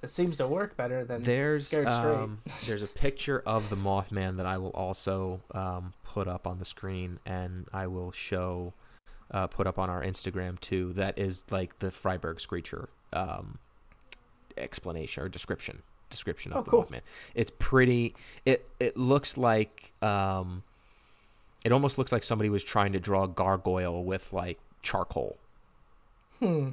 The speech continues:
Speaker 2: It's, it's,
Speaker 1: Okay.
Speaker 2: it's, it's a terrifying looking, kind of, like, ominous kind of creature.
Speaker 1: Haven't seen it. That
Speaker 2: Yeah.
Speaker 1: sounds pretty neat.
Speaker 2: The next one.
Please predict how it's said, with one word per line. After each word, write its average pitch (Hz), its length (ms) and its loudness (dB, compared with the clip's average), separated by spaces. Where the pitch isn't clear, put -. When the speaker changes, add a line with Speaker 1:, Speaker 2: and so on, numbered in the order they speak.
Speaker 2:
It's, - 300 0
it's, - 240 0
Speaker 1:
Okay. 220 160 6
Speaker 2:
it's, - 300 -2
it's 117 200 2
a - 40 -4
terrifying 101 760 2
looking, 92 480 -4
kind 92 280 -4
of, 90 160 -6
like, 87 280 -6
ominous 92 420 -4
kind - 180 -10
of - 60 -14
creature. - 320 -10
Speaker 1:
Haven't 135 180 -6
seen 151 180 -6
it. 135 140 -12
That 151 60 -8
Speaker 2:
Yeah. 143 60 -6
Speaker 1:
sounds 135 240 -6
pretty 127 240 -10
neat. 139 100 -8
Speaker 2:
The 101 60 -2
next 151 260 4
one. - 220 -8